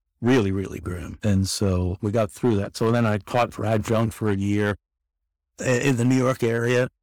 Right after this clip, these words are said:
And then this job came along, and I just remember my very first <laughs> faculty meeting. I'm sitting there,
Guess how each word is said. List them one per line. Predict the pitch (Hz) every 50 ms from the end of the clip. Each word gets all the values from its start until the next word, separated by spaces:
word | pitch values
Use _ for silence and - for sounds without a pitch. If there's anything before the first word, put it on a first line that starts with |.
| _ _ _
And | 127 123 113
then | 123 123 120 117 117
this | 120 123 -
job | - - 120 120 120 -
came | - - 123 123
along, | 120 117 113 110 117 120 117 110
and | 110 120
I | 120
just | 123 131 123 - -
remember | 131 131 139 143 123 110
my | 104 98 107
very | 104 95 117 117 135 139
first | - - - 131 - - -
<laughs> |
faculty | - - - - - - - 120 - -
meeting. | - - - - - - 220 - _ _ _ _ _ _ _ _ _ _ -
I'm | 113 110 107
sitting | 113 - - - - - -
there, | 117 123 120 110 117 -